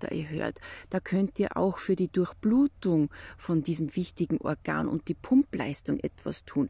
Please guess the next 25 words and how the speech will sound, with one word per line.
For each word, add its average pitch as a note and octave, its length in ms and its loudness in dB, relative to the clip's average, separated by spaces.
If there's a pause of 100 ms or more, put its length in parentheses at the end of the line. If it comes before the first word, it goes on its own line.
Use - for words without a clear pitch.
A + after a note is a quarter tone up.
Aber G3 300 -2
bitte - 340 -2
auch - 140 -2
beachten, - 680 -2 (340)
wenn G3+ 340 4
ihr C4 180 6
mit A#3 260 2
dem F#3+ 120 2
Herzen G3 500 -2
schon G3 240 -2
irgendwie G3+ 560 0
Probleme G3 640 0
habt, G3 200 -4
beziehungsweise F3+ 640 -2
wenn E3+ 140 2
Medikamente E3 640 -2
genommen E3 500 0
werden D3+ 300 0 (640)
und E3 160 -4
ihr F3 120 2
jetzt - 160 -4
sagt, - 240 -8
okay, - 220 -4
ihr D#3+ 100 0
wollt C#3+ 180 0